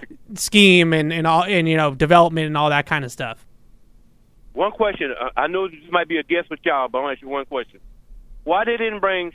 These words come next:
Speaker 2: Sean, uh, Jeffries, uh, as a
Speaker 1: Jefferson?
Speaker 2: offensive, um, wide receiver, you know, with, with, with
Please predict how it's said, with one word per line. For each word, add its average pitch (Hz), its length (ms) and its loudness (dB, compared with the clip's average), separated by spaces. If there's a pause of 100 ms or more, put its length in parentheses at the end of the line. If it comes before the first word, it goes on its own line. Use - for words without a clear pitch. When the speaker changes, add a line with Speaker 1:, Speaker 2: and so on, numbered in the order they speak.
Speaker 2:
Sean, 175 340 -4 (220)
uh, 120 220 -4 (100)
Jeffries, 127 420 -4 (300)
uh, 113 300 -4
as 139 320 -6
a 117 260 -4
Speaker 1:
Jefferson? 165 420 -2
Speaker 2:
offensive, 151 40 -6
um, 117 200 -8
wide 156 220 -2
receiver, 170 460 -6 (520)
you 143 120 -6
know, 147 160 -2
with, 135 240 -4
with, 127 200 -4 (200)
with 120 140 -10